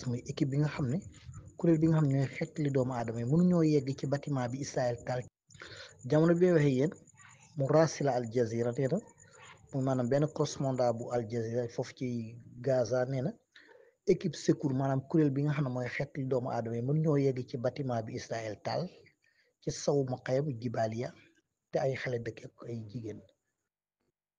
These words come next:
Muy li am tey mu nekk fitna bu doy waar, Israël taal benn bâtiment foofu ci Jibaliya, foo xam ne ay xale fa nekk ak ay jigéen, ak ñoo xam ne ñu mage lañ. Donte tey nemmeeku nañ, euh, waa Hamas defal ko benn dëgg sërëx bu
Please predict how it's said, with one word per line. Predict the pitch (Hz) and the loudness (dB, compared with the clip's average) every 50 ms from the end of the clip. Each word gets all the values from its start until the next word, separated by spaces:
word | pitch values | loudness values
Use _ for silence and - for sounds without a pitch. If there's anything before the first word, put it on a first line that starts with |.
| _ _ _ _ - - _ - | _ _ _ _ -20 -20 _ -12
Muy | 127 110 110 110 107 | -10 -8 -8 -8 -8
li | 113 131 | -6 -2
am | 147 139 151 170 156 - | -2 0 0 -2 -2 -2
tey | 143 156 185 | -4 -2 -2
mu | 156 131 | -2 -2
nekk | 120 120 120 - - - | -2 -2 -4 -4 -8 -14
fitna | - - 170 147 135 127 123 | -8 -8 -6 -4 -2 -4 -4
bu | 117 107 117 107 | -4 -6 -8 -4
doy | 110 135 165 | 0 0 2
waar, | 156 135 156 - - - - - | 4 4 2 2 -2 -10 -10 -8
Israël | 131 120 123 123 117 117 113 110 - _ | -4 -2 0 0 2 0 0 -4 -6 _
taal | - 151 147 139 127 | 0 0 0 0 0
benn | 131 127 120 120 | 0 -2 -2 -4
bâtiment | 120 110 127 135 - - 127 117 117 131 | -4 -4 -6 -6 -6 -6 -6 -6 -6 -6
foofu | - - 139 - - - | -4 -6 -6 -6 -6 -10
ci | - 120 113 | -12 -10 -6
Jibaliya, | 117 123 113 117 110 107 113 117 160 208 - | -6 -6 -4 -4 -6 -6 -6 -6 -6 -6 -6
foo | - - 123 | -6 -6 -4
xam | 113 113 | -4 -6
ne | 117 | -6
ay | 117 113 107 | -8 -8 -8
xale | - - 143 131 120 | -6 -4 -2 -2 -2
fa | - - 131 | -2 -4 -6
nekk | 135 135 135 | -8 -8 -8
ak | 135 - | -8 -8
ay | 135 120 113 104 | -8 -8 -8 -8
jigéen, | 104 - 120 131 160 185 - - _ _ _ _ _ _ _ - - - - - - - | -10 -6 -4 -2 -2 -2 -4 -10 _ _ _ _ _ _ _ -20 -20 -20 -20 -14 -6 -4
ak | 165 156 | -4 -2
ñoo | 147 143 143 139 | 0 0 0 2
xam | 131 135 139 | 2 2 2
ne | 143 156 156 156 - - | 2 0 0 -4 -8 -6
ñu | 120 127 131 131 127 120 - - - | -4 -2 0 0 -2 -4 -6 -10 -10
mage | 143 131 131 139 139 123 123 117 | -6 -4 0 0 0 2 2 0
lañ. | 110 110 107 104 104 - - _ _ - - - - - - - - - | 0 -2 -6 -8 -12 -14 -18 _ _ -20 -20 -20 -20 -20 -20 -20 -20 -16
Donte | - 127 156 175 190 - 180 175 | 2 6 6 6 6 6 2 4
tey | - 165 165 160 | 6 6 6 6
nemmeeku | 156 156 156 151 143 139 135 135 131 | 4 4 4 4 4 2 2 0 -2
nañ, | 131 170 208 233 233 - - | -2 0 -2 -4 -6 -10 -12
euh, | 165 147 143 139 127 120 120 117 117 120 | -10 -8 -6 -4 -4 -4 -2 -2 -2 0
waa | 120 120 117 113 104 101 - - - | 0 0 -2 -4 -6 -8 -10 -10 -6
Hamas | - 156 131 135 165 - - - | -6 -4 -2 -4 -4 -6 -8 -6
defal | 127 131 113 135 127 123 | -4 -2 0 0 -2 -2
ko | - 120 | -2 -4
benn | 123 123 123 123 117 110 | -2 -2 -2 -2 -4 -4
dëgg | 113 113 113 113 | -6 -8 -8 -10
sërëx | 117 - - - 127 110 - - | -12 -10 -10 -10 -10 -10 -10 -12
bu | 113 107 | -12 -12